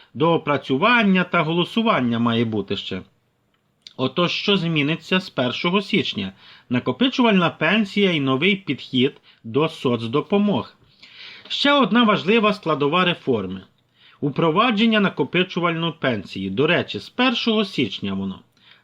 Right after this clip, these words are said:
Для теперішніх пенсіонерів це не матиме миттєвого ефекту. Але для майбутніх це ще один рівень пенсійного забезпечення.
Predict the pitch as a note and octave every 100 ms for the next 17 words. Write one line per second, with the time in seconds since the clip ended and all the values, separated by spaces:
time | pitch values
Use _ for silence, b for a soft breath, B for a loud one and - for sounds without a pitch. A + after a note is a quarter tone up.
0 | - B2 E3 G3 G3 C#4 G#3 D#3 B2+ -
1 | F3+ F#3 - G3 G3 B2 G#2 G#2 D#3+ F#3+
2 | B B B - E3+ E3 G3+ A#3 A#3 G#3+
3 | F3+ D3 - F3+ F3+ E3+ F#3 F3 E3+ D#3+
4 | A2+ - - - b b b b - D3+
5 | D3+ C3 C#3 D#3+ C3 A2+ G2 D3+ C#4+ A#3+
6 | B2 G#2 - b b _ D3+ C3+ - G#3+
7 | G3+ D#3+ C3 A#2+ A2+ G3 B3 G3+ - D3
8 | C3 - F#3 G3 F#3+ F#3+ G3 G3 G3+ -
9 | G3+ B2+ - G#2 F#2+